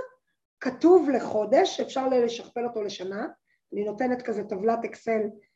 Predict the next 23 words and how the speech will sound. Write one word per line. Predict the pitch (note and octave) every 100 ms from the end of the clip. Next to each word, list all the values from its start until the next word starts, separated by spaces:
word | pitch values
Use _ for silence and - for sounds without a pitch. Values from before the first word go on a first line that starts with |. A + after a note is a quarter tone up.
| _ _ -
מחולקת | A3 - A3 A3 A3+
לשתים | G3 G#3
עשרה | G#3 G#3+
חודשים, | G3 F#3 - A3+ D#4+ - _ _ _ _ _ _
ששם, | - - A3 - C4+ D#4+ - - -
למה | A3+ A#3 B3 B3+ B3+
אני | A3+ A3+
מעלה | G#3+ G#3 F#3+
את | G3
זה? | A3+ D4+ - - _ _ _ -
כי | -
כשיש | - B3+ D#4 E4
לה | G4 G4 -
קורס | D4 C#4 G#3+ -
לתינוקות, | F#3+ - G#3+ F#3 - E3+ A3 - -
להורות, | G#3+ G#3 G#3 B3 - -
לאימהות | A3+ A#3 A#3 A#3+ B3 - -
לתינוקות, | F#3+ F#3+ F3+ F3 F#3+ G#3+ - _ _ _ _ _ _ -
היא | D#4
צריכה | D#4+ D#4 D#4+ D#4+
לעשות | D4+ - C#4+ C#4
מפת | B3 - G#3 A3
חשיבה, | - D4+ - B3+ G3+